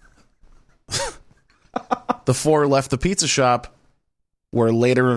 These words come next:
Speaker 2: and they were later located and arrested without incident. Uh, she and her friends had the opportunity to spend some time in our version of adult timeout, according to Jim, uh,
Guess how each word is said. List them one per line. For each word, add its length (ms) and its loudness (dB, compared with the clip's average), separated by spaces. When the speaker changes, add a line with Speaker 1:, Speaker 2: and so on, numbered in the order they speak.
Speaker 2:
and 540 -2
they 160 2
were 160 2
later 280 2
located 440 0
and 80 -4
arrested 320 0
without 260 0
incident. 500 0
Uh, 320 -2
she 200 0
and 120 0
her 80 0
friends 500 0
had 220 0
the 100 2
opportunity 480 0
to 60 2
spend 280 -2
some 140 -4
time 300 0
in 60 0
our 120 0
version 540 -2
of 140 -2
adult 360 0
timeout, 640 -2
according 440 -2
to 260 -2
Jim, 420 0
uh, 560 -2